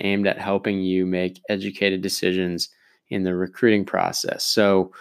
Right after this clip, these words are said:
when coaches look to see how you're trending on social media, you wanna leave no doubt that you're the type of person that they would want in their program, that your profiles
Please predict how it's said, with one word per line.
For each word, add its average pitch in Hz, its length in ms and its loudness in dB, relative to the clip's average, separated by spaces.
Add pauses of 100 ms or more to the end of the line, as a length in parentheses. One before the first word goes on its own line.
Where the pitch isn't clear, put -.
(280)
when 110 320 2
coaches 143 480 4
look 131 260 6
to 135 80 0
see 123 300 4
how 117 180 0
you're 127 240 6
trending 123 400 2
on 113 180 2
social 117 420 2
media, 104 580 4 (340)
you 110 140 2
wanna 120 240 6
leave 113 340 6
no 110 260 4
doubt 110 600 2
that 87 140 -2
you're 110 180 2
the 110 100 2
type 110 240 -2
of 98 100 -4
person 107 680 0 (400)
that 104 260 0
they 101 180 4
would 101 180 4
want 98 380 0 (100)
in 95 140 -2
their 90 180 0
program, 90 680 0
that - 240 -4
your 110 120 4
profiles 98 840 2